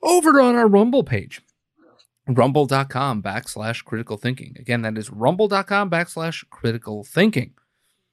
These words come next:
It's very simple. Grab that, spread the holiday cheer this year. And, um, also, um, imitation is a great form of flattery, isn't it, Pat?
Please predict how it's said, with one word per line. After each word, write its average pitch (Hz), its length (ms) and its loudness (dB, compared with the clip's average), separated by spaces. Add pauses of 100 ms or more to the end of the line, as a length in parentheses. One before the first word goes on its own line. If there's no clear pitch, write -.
(1040)
It's 156 120 0
very 160 180 4
simple. - 460 -4
Grab 139 240 -2
that, 160 240 -2 (200)
spread 262 440 2
the 196 80 4
holiday 143 500 2
cheer 110 380 -6
this 107 260 -6
year. 147 460 0 (560)
And, 165 280 2
um, 131 420 2 (100)
also, 120 720 0
um, 117 380 0 (1500)
imitation 190 640 2
is 117 100 -2
a 120 80 -10
great 120 380 -2
form 139 280 0
of 127 120 -4
flattery, 110 460 0
isn't 110 220 -8
it, 113 120 -6
Pat? 123 300 -2